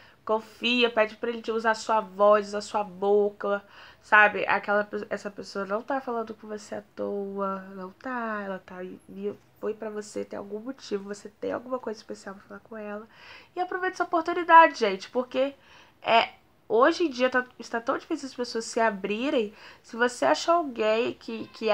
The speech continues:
que confia em você, que procurou você pra desabafar, gente, é melhor a gente tentar fazer, a gente tem que tentar fazer o melhor possível, né?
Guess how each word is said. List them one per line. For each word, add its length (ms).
que 120
confia 840
em 120
você, 760
que 180
procurou 520
você 440
pra 300
desabafar, 800
gente, 500
é 80
melhor 360
a 40
gente 240
tentar 240
fazer, 680
a 80
gente 240
tem 80
que 60
tentar 200
fazer 200
o 60
melhor 260
possível, 500
né? 220